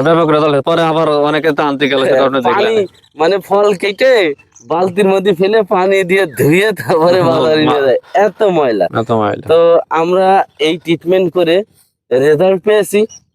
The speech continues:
Speaker 2: আমি ওর ডোজটা তো বলা হয়নি, per ষোলো লিটার ঢামে বিশ গ্রাম কম্বাইন ইমিডাক্লোরোপিড আর অ্যাসিফেট, আর এর সাথে per ষোলো লিটারে বিশ মিলি কার্বোসালফান গ্রুপের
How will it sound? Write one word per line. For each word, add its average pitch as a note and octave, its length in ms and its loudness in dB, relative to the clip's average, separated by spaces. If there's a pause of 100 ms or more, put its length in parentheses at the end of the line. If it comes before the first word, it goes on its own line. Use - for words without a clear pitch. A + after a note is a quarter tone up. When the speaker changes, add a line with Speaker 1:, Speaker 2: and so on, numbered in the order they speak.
(120)
Speaker 2:
আমি D3+ 160 -4
ওর E3 180 2
ডোজটা E3+ 320 0
তো - 120 -4
বলা E3+ 200 2
হয়নি, A#2 260 0 (800)
per E3 460 -2
ষোলো F3+ 280 0
লিটার E3+ 340 0
ঢামে F#3 220 2
বিশ F3 260 0
গ্রাম G#3 340 0 (500)
কম্বাইন F3 520 0 (540)
ইমিডাক্লোরোপিড F3+ 760 0
আর G3+ 120 0
অ্যাসিফেট, G3 480 0 (500)
আর C#3+ 280 -2
এর F#3 160 0
সাথে A#3+ 380 0
per F3+ 440 0
ষোলো F3+ 280 -2
লিটারে F#3 320 -2
বিশ F3 320 -4
মিলি G#3 180 0
কার্বোসালফান D3 640 -2
গ্রুপের B2+ 340 -2